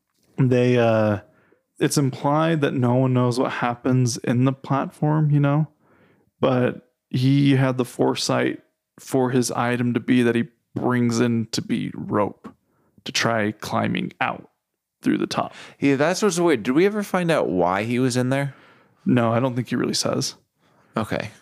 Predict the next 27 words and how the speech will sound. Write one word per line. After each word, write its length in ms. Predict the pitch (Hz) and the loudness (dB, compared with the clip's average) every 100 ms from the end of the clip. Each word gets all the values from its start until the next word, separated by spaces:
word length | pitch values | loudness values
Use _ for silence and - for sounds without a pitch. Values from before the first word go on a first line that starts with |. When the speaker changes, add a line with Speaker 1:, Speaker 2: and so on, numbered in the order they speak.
| _ - | _ -4
Speaker 2:
'Cause 180 | 139 131 | 0 2
that 240 | 175 196 | 2 2
was 260 | 196 160 143 | 2 2 2
like, 560 | 127 120 110 - - _ - | 2 2 -2 -4 -20 _ -4
I 120 | 127 | -2
mean, 520 | 127 127 127 120 123 - | 0 0 0 -2 -4 -8
before 280 | 120 151 175 | -4 0 2
we 120 | 147 | 2
get 100 | 127 | 0
into 160 | 107 | 0
him, 220 | 104 107 95 | 0 0 -2
'cause 120 | 95 | -2
I 80 | 98 | -2
think 180 | 107 95 | -2 -2
we 80 | 90 | -2
could 80 | |
go 220 | 90 92 90 | 0 0 0
into 300 | 85 95 87 | -2 -2 -2
a 60 | |
long 380 | 85 90 90 87 | 0 0 -2 -4
time 220 | - 87 | -4 -4
with 160 | 87 82 | -4 -4
him, 280 | 101 90 85 - - - _ _ | -2 -2 -4 -12 -20 -20 _ _
like, 440 | - 101 92 - - _ _ _ _ _ - | -2 -2 -2 -8 -20 _ _ _ _ _ -2
it 100 | 123 | 2
was 180 | 123 123 | 2 2
interesting 760 | 160 156 139 127 113 104 101 | 0 0 -2 0 0 0 -4